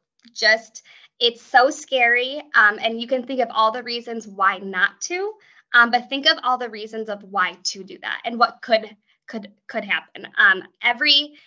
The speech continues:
big step of mine, whether it was moving to a, to one space, moving to a different state, quitting my job, you know, I thought of, "Oh my God, but what if this happens?"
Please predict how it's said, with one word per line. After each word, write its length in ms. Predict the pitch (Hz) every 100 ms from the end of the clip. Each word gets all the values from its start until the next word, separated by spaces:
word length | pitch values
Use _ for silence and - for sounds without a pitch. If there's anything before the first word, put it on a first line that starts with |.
| _ -
big 220 | 226 233 -
step 260 | 226 220
of 60 | 220
mine, 260 | 208 196
whether 240 | 208 202 202
it 160 | -
was 220 | 208 208 220
moving 260 | 220 220
to 140 | 214 214
a, 80 | 208 208 - _ -
to 140 | 226
one 220 | 208 214 214
space, 380 | - 190 202
moving 220 | 220 214 220
to 100 | 220
a 20 |
different 320 | 226 226 214
state, 340 | 214 175 - _
quitting 280 | 247 220
my 140 | 208 196
job, 320 | 202 190 190 - - -
you 80 | 233
know, 220 | 233 220 226
I 140 | 226
thought 240 | 226 240 226
of, 120 | 226
"Oh 60 | 262
my 140 | 254
God, 160 | 240 220
but 120 | 233
what 240 | 226 262 262
if 220 | 247 -
this 160 | 226
happens?" 640 | - 202 196 101 95 -